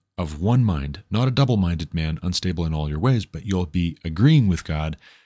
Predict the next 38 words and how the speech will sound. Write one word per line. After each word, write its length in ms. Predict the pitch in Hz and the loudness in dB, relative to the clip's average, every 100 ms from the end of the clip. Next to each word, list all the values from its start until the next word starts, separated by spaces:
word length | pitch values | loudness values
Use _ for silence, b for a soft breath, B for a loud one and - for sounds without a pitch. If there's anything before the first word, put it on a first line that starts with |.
| b b _ _ _ | b b _ _ _
not, 560 | 107 117 123 - - - _ _ _ _ _ _ _ _ | 0 2 2 -2 -10 -12 _ _ _ _ _ _ _ _
"Oh, 240 | 123 95 - | -2 0 2
on 160 | 107 | 4
these 260 | 110 131 - | 6 4 4
things, 460 | 127 117 113 - - _ | 4 4 2 -4 -10 _
yeah, 240 | 107 107 107 | 0 2 2
I 120 | 98 | 2
like 280 | 95 95 - | 2 0 0
those 200 | 92 78 | -2 2
verses 480 | 92 85 92 80 | 0 0 -2 -4
and 120 | 87 82 | -4 -8
I 60 | |
claim 320 | 82 95 92 | -4 2 2
them, 240 | 90 87 85 b b b _ | 4 2 -2 b b b _
but 100 | 92 | -4
I 60 | |
claim 240 | 95 98 95 | 0 2 4
them 160 | 92 | 2
out 140 | 95 87 | 0 -2
of 100 | - | 0
context, 560 | 127 117 113 104 - | 2 4 4 2 0
and 100 | 92 | -2
then 160 | 87 87 B B B 113 | 0 0 B B B 2
all 120 | 127 | 4
these 200 | 143 127 | 4 4
other 140 | 127 | 4
verses, 340 | 123 120 110 101 | 4 2 0 -2
we 60 | |
just 200 | 101 95 | -4 -4
don't 180 | 92 82 | -2 -2
go 140 | 80 | -4
there." 220 | 71 69 - _ _ _ _ _ B B | -6 -10 -16 _ _ _ _ _ B B
You 60 | - | -4
think 160 | 226 208 | -2 2
about 300 | 117 101 - _ _ _ _ _ _ _ _ _ _ _ - | 2 2 -2 _ _ _ _ _ _ _ _ _ _ _ -2
the 120 | 120 | 2
reality 800 | 113 110 120 139 147 147 151 - _ _ _ - | 4 4 6 6 8 8 6 2 _ _ _ -4
of 400 | 113 104 - | 0 0 -2